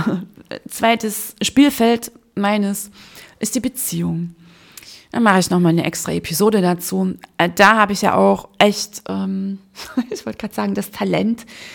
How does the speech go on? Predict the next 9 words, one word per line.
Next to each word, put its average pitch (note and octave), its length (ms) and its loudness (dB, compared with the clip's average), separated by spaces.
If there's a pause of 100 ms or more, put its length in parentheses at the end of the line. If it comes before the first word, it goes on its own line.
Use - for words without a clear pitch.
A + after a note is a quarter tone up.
(360)
mir A3+ 120 2
immer G#3+ 200 6
wieder G3+ 220 2
irgendwelche F#3 440 0
komischen A3+ 460 2
Situationen F#3 520 -2
zu - 140 -10
kreieren. F#3 480 -4 (1500)
Und G#3 360 0